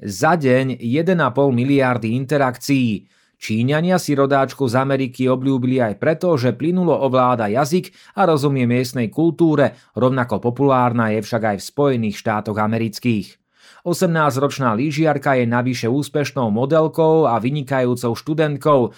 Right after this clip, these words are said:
čo priťahuje pozornosť čínskych, ale aj západných firiem. Aj vďaka tomu je tvárou približne tridsiatich prominentných globálnych značiek.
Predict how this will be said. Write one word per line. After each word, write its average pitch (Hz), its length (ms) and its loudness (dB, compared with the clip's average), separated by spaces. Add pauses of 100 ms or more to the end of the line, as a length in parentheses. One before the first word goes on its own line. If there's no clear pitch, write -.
(200)
čo 214 160 0
priťahuje 143 560 0
pozornosť 127 720 -2
čínskych, 123 640 -2
ale 180 320 0
aj 98 80 -6
západných 127 560 0
firiem. 151 480 0 (400)
Aj 156 80 2
vďaka 156 400 0
tomu 143 320 0
je 117 80 -2
tvárou 120 480 2
približne 123 560 -2
tridsiatich 139 640 -2
prominentných 123 800 -2
globálnych 120 640 0
značiek. 107 720 -4